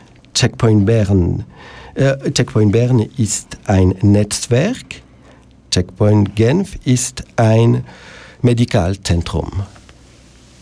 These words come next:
In Genf, Sie kommen bei uns, wir machen alles.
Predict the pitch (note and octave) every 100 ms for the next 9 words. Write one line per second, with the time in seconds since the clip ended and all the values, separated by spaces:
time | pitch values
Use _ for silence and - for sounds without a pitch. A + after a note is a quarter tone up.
0 | - - - - B2+ G#2+ A#2+ A#2 G2 -
1 | - - - - - F#2 - - B2 B2+
2 | A#2+ B2+ C#3 - - C#3 G#3+ B3+ - -
3 | - C3 C3+ A#2+ A#2 G#2+ - A2+ F#2 E2+
4 | - - -